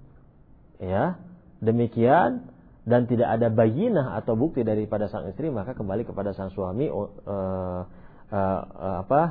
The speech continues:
eh, tidak ada bukti pada saat itu, ya, kalau bahwa sang suami, ya, sang suami itu tidak ada bukti bahwa, eh, hal itu adalah setelah,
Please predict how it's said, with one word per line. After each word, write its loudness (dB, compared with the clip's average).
eh, -4
tidak 0
ada 4
bukti 4
pada 0
saat -6
itu, -4
ya, -2
kalau 0
bahwa 0
sang -4
suami, 2
ya, 0
sang -6
suami 0
itu -6
tidak -2
ada -2
bukti -2
bahwa, 0
eh, -6
hal -2
itu -2
adalah -2
setelah, 2